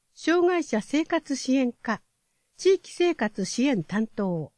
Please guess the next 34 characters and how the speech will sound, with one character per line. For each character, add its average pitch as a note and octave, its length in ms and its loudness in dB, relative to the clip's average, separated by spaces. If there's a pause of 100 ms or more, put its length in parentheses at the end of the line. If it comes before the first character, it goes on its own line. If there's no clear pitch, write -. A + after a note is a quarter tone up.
(540)
郵 C#4 180 4
便 C#4+ 220 4
番 B3 240 0
号 C#3+ 340 -6 (240)
一 A#3 280 2
六 E4+ 280 0
八 A#3+ 300 0
の F#3+ 240 0
零 C#4 240 2
零 C4+ 260 0
七 G3 300 -2
二、 F#3 360 -2 (420)
高 D#4 260 0
井 D4 80 0
戸 C#4 120 0
東 A#3 560 0 (220)
四 F4 240 4
の A3 180 2
十 A#3+ 240 0
の C#3 180 -4
五、 D3+ 260 -10 (720)
杉 C#4 340 4
並 C4 380 2 (280)
障 D#4+ 320 2
害 D#4+ 200 2
者 - 260 -6
福 - 280 -4
祉 - 200 -6
会 D4+ 220 0
館 C#4 260 -2
内 C#3 340 -6
へ D3+ 160 -10 (120)
郵 A#3 180 2
送、 G#3 460 -2